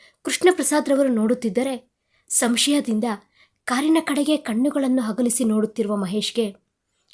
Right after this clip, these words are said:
ಕಾರಿನಿಂದ ಇಳಿಯುತ್ತಿರುವ ಗೌರಿಯವರನ್ನು ನೋಡಿ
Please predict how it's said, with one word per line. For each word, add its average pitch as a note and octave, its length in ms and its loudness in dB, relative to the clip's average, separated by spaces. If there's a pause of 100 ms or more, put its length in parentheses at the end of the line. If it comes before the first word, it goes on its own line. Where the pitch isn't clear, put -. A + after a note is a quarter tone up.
(120)
ಕಾರಿನಿಂದ D4+ 460 2 (120)
ಇಳಿಯುತ್ತಿರುವ A3+ 520 0 (540)
ಗೌರಿಯವರನ್ನು C#4 680 0
ನೋಡಿ C#4 400 0